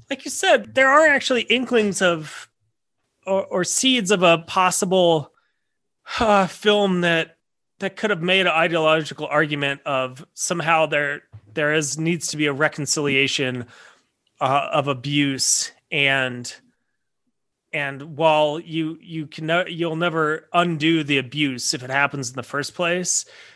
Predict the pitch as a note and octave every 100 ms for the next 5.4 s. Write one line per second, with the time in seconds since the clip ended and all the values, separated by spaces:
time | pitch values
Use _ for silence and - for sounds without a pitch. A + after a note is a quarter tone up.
0 | _ _ _ D3+ D3 D3+ D#3 D3+ D3+ D3
1 | C#3+ C#3 B2+ _ _ _ _ _ _ _
2 | _ _ A#3+ C4+ B3 G#3 A3+ - G3+ F3
3 | D#3 F3 E3+ E3 D3+ C#3+ - F3 D3 C#3
4 | C#3 C#3 D#3+ C#3+ C#3+ C#3+ C#3 C3+ C3+ _
5 | _ _ - G#3+